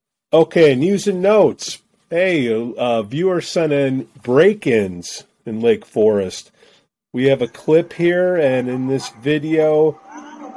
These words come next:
uh, I got approval to play the clip, and this is what we're looking at: is a Ring camera turned upside down, which I turned right side up. They used a crowbar,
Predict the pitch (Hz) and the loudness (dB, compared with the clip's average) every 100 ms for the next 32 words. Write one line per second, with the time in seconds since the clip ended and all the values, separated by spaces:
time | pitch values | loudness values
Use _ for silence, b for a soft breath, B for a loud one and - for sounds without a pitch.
0 | - - - 113 113 117 123 127 - 147 | -16 -12 -6 -2 0 0 0 0 0 0
1 | 143 135 120 107 151 147 151 143 - 160 | 0 -2 -6 -4 0 2 0 -6 -2 4
2 | 151 147 127 117 - 113 135 - 120 127 | 4 4 -2 -6 -10 -6 -4 -2 -4 -2
3 | 139 135 135 135 135 135 131 104 117 113 | -4 -4 -6 -2 0 0 -2 -4 -8 -6
4 | 101 127 139 135 - 135 135 131 113 - | -6 -6 -6 -6 -2 -2 -2 -4 -8 -8
5 | 117 113 113 - 120 107 101 - 139 135 | -4 -4 -6 -6 -4 -4 -6 0 2 2
6 | 131 131 123 117 101 - 117 127 135 - | 0 -4 -6 -10 -12 -4 -2 -2 -4 -4
7 | 135 127 110 101 107 104 - 107 107 151 | -4 -4 -6 -4 -4 -6 -6 -4 0 2
8 | 151 - B B B B B B B - | 0 -2 B B B B B B B -12
9 | 110 113 101 104 - 139 131 135 135 135 | -6 -6 -6 -12 -8 -2 0 0 0 0
10 | 131 123 123 | 2 2 0